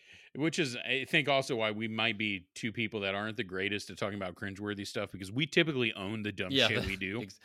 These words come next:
Speaker 2: exactly. Like, we're struggling with the cringeworthy. Like, how, how is that cri-, like, somebody sees us like,
Speaker 1: <laughs>
Speaker 2: "Holy fuck, why would they do that?"
Speaker 1: Again,
Speaker 2: Like, I own this
Speaker 1: yeah. Uh, I'm like, um,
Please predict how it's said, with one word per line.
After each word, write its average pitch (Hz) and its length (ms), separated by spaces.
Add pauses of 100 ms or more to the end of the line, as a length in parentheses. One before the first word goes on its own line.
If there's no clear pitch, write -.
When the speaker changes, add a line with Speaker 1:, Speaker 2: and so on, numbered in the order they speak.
(320)
Speaker 2:
exactly. 104 460
Like, 120 180
we're 123 120
struggling 113 500
with 101 80
the 104 80
cringeworthy. 117 420
Like, 107 140
how, 277 260
how 127 180
is 147 80
that 151 120
cri-, - 160
like, 104 220
somebody 113 360
sees 104 380
us - 120
like, 92 220
Speaker 1:
<laughs> - 0
Speaker 2:
"Holy 117 200
fuck, - 440
why 104 80
would 127 160
they 110 80
do 120 160
that?" 82 220 (320)
Speaker 1:
Again, 131 240
Speaker 2:
Like, 131 80
I 214 80
own 294 60
this - 180
Speaker 1:
yeah. 104 260 (460)
Uh, 117 180
I'm 120 180
like, 101 360
um, 92 380